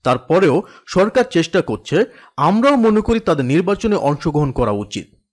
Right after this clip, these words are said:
খালেদা জিয়া কয়েকদিন কারাগারে থাকা অবস্থায়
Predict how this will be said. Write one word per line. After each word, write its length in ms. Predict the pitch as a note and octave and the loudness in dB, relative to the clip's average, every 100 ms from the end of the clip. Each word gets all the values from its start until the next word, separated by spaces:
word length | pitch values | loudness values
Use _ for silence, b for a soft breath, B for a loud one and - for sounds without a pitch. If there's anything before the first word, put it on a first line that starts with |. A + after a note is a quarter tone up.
| _ _ _ _ - | _ _ _ _ -6
খালেদা 300 | D#3+ A3 C4 | -2 2 2
জিয়া 260 | A3 C4 | 2 2
কয়েকদিন 440 | B3+ E3 E3+ E3+ G3 | 2 2 2 0 -2
কারাগারে 380 | D3 C#3 D3 D#3 | 0 2 2 0
থাকা 300 | B2+ B2 C#3+ | -2 -2 0
অবস্থায় 540 | A2+ A#2+ - A2 | 0 -2 -2 -2